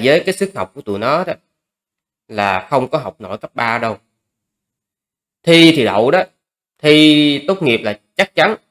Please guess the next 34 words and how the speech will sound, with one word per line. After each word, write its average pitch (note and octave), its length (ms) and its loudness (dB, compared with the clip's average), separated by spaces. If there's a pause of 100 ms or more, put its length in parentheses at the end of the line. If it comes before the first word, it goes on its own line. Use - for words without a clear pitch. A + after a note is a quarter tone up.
(120)
à, G#2 320 0
nhắm D#3 440 -2
cái F3+ 100 -10
khả A#2+ 100 -4
năng C3 240 -2
thi B2+ 80 -10
tốt D3 220 -8
nghiệp G#2 180 -8
đậu G2 200 -4
rất D#3 140 -8
là A2 180 -18
cao. B2 280 2 (500)
Cũng A#2+ 140 -8
không B2+ 180 -6
có C#3+ 60 -4
lo B2+ 240 4
lắm D#3 300 0
cái F3 140 -8
chuyện G2 180 -6
nó B2 100 -8
có - 120 -10
đậu F#2+ 220 -12
hay A2 160 -20
không. A2+ 240 -18
Nhưng A#2 260 -8
cái E3 380 -4
mà F#2+ 460 -16
cô A2+ 60 -14
giáo B2 180 -10
chủ C3 140 -18
nhiệm G2+ 260 -18
quan A2+ 160 -16
tâm B2 280 -16
á, C#3 60 -20